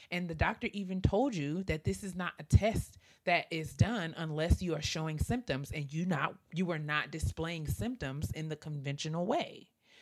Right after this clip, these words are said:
Um, and so it's not a matter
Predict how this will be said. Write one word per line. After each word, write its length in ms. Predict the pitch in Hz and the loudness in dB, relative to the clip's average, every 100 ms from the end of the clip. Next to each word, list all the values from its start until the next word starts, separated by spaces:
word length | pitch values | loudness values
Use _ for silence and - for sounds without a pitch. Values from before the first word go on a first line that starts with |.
| - - - _ - | -20 -20 -20 _ -4
Um, 260 | 180 165 156 | 0 0 -2
and 140 | 170 | -2
so 460 | - 175 165 156 - | 4 4 4 2 0
it's 220 | 180 - | 4 4
not 400 | 185 170 202 185 - _ _ _ _ _ - | 4 2 2 2 0 _ _ _ _ _ -4
a 80 | 185 | -4
matter 560 | 170 165 165 202 214 | 0 0 0 2 0